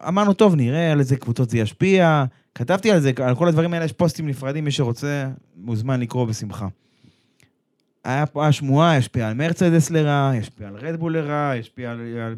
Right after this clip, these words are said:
פה, על שם, יש כל מיני שמות של קבוצות. אבל מה, מה קרה בפועל בסינגפור?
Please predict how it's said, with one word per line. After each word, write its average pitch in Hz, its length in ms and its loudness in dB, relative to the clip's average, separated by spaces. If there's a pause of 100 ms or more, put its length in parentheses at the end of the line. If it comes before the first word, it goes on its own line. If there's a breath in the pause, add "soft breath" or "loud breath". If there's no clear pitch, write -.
פה, 170 220 -4
על 139 60 -4
שם, 175 320 -2
יש 143 60 -4
כל 156 100 -4
מיני 139 400 -2
שמות 131 240 -4
של 127 80 -2
קבוצות. 107 400 -2 (1120 soft breath)
אבל 123 380 4
מה, 160 220 2
מה 160 140 0
קרה 170 260 0
בפועל 120 440 0
בסינגפור? 107 760 -2